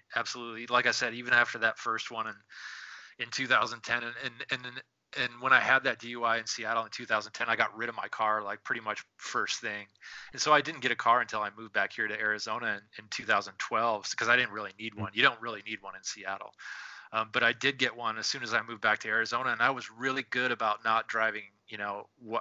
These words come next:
Speaker 1: after drinking for about, I don't know, man, I'd say about a year or two. And then it just,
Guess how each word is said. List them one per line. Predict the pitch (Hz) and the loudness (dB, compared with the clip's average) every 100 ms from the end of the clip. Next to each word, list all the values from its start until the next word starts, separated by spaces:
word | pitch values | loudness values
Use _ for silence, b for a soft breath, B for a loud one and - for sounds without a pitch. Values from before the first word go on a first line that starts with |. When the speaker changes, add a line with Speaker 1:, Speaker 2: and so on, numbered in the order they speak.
| - | 0
Speaker 1:
after | 104 101 120 | 2 4 2
drinking | - 110 117 113 104 | 0 -4 -6 -10 -10
for | - 120 107 | -2 0 0
about, | 120 113 123 139 135 _ B B B B | 0 2 4 4 0 _ B B B B
I | - | 0
don't | 123 110 | 2 2
know, | 107 107 | -2 -2
man, | 107 | 0
I'd | 107 - | 0 2
say | - 113 | 0 -2
about | 110 110 107 | 0 0 0
a | - 107 | -4 -8
year | 110 120 123 | -2 0 0
or | |
two. | - 131 123 123 - B B B B B B | 0 -2 -4 -8 -14 B B B B B B
And | 120 | 2
then | 123 123 123 - - - | 4 2 0 -16 -18 -10
it | 117 - | -6 -2
just, | 113 - - | 2 2 0